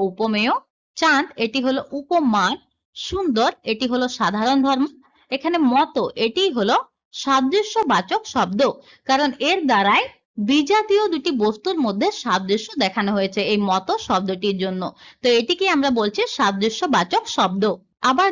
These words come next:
দেখো দ্বিতীয় সংজ্ঞাটি থেকেও এটি তুলনা করে নাও যে উপমেয় এবং উপমানে তুলনা করতে গিয়ে যে মিলসূচক শব্দ ব্যবহৃত হয় তাকে আমরা বলছি সাদৃশ্যবাচক শব্দ। তাহলে এখানে উপমেয়, মুখ এবং চাঁদ এটিকে তুলনা করতে গিয়ে আমরা কোন মিলসূচক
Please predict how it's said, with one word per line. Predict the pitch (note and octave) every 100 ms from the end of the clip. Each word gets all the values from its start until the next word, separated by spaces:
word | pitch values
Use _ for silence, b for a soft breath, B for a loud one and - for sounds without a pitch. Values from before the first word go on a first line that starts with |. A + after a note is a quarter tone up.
| E4
দেখো | E4 G4+
দ্বিতীয় | B3 B3+ F4+ F#4+
সংজ্ঞাটি | E4+ E4+ F4 F4
থেকেও | E4 D4+ F#4
এটি | E4 C4 C#4
তুলনা | D4+ D#4+ D#4+
করে | D#4+ D#4+
নাও | D#4+ A#4+ - B B
যে | C4 C#4 C#4
উপমেয় | D4 G#4+ G#4+ G4 G4+
এবং | G4 F#4+ C#4
উপমানে | A3 F4+ E4+ A3+ B3+ -
তুলনা | D4 D4+ F#4+ G4+
করতে | F#4 A3+ G#3+ A3
গিয়ে | B3+ D#4
যে | E4+ B3+
মিলসূচক | D#4+ G4+ F#4+ F#4 G4 G4
শব্দ | C#4 G#3 A3+ B3+
ব্যবহৃত | F3+ G3+ G#3 G#3+
হয় | A3+ D4+ - B B -
তাকে | A#3+ B3 E4
আমরা | B3+ A3+
বলছি | G3+ A3 A#4 -
সাদৃশ্যবাচক | G#3+ F#3+ G#3 - - G#3+ F#3+ G#3+ -
শব্দ। | F3+ F3+ F3+ b b
তাহলে | - D4
এখানে | D4 D#4+ C#4
উপমেয়, | C4+ F4+ G4 C4+ D4 G4+ C#4
মুখ | E4+ C#4 - A3+
এবং | A3+ C#4 C#4
চাঁদ | D4+ E4 C4 A#3+
এটিকে | A#3+ A#3+ D4+
তুলনা | C4 D4 D#4+ D#4+
করতে | D#4+ D#4
গিয়ে | D4+ D#4+
আমরা | D#4 D#4+ E4
কোন | F#4 G4
মিলসূচক | F4+ F4+ F4+ F#4